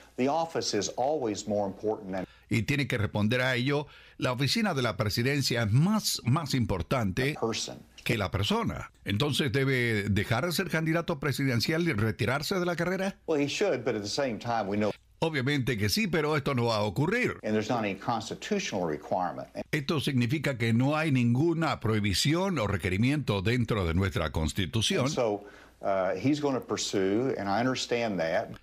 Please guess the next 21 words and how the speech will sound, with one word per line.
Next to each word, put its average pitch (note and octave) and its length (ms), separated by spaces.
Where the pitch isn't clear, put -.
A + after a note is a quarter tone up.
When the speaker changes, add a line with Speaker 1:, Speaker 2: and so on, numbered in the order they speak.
Speaker 2:
Eh, C3+ 160
por B2 160
lo A#2+ 160
tanto, D3 400
él C3 140
va G2 60
a - 20
seguir G2+ 320
la D#3+ 160
carrera, B2+ 420
yo F2+ 140
lo A#2 80
entiendo A#2+ 420
perfectamente. A#2 840
Speaker 1:
But G#2 360
I G#2 120
stated G2+ 500
my G2+ 300
principles A2+ 680
and F2+ 140
belief F2 160